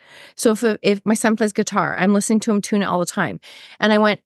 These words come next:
"His guitar is sitting idle, so he tunes it before he uses it." My poor brain is out in the world being bombarded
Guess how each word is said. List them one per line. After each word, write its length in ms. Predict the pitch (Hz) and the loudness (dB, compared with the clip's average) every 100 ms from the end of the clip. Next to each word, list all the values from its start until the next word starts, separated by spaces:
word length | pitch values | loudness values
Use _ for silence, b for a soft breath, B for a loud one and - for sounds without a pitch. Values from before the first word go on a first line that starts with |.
| _ | _
"His 360 | 262 262 294 | 0 2 0
guitar 480 | - 269 202 208 202 | -2 -4 0 2 2
is 220 | - 196 | 0 -4
sitting 320 | - 208 196 196 | -2 -2 -2 -2
idle, 480 | 185 175 170 156 | -2 0 0 -2
so 160 | - 208 | -4 -4
he 180 | 185 190 | -2 -4
tunes 380 | - 220 214 214 | -2 0 0 -2
it 100 | - | -6
before 300 | 202 185 185 | -4 -2 0
he 160 | 170 | -2
uses 400 | 185 180 175 156 | -2 -4 -6 -8
it." 180 | - - B B B - | -10 -14 B B B -2
My 260 | 214 254 | 2 2
poor 260 | 320 - 285 | 2 0 0
brain 400 | 214 202 190 196 | 2 2 2 0
is 180 | - 208 | -2 -2
out 100 | 196 | -2
in 80 | 180 | -2
the 80 | 202 | -2
world 380 | 185 180 180 | -2 -2 -2
being 240 | 196 185 175 | -4 -2 -2
bombarded 800 | 208 220 208 214 214 196 165 | -2 0 2 2 2 0 -4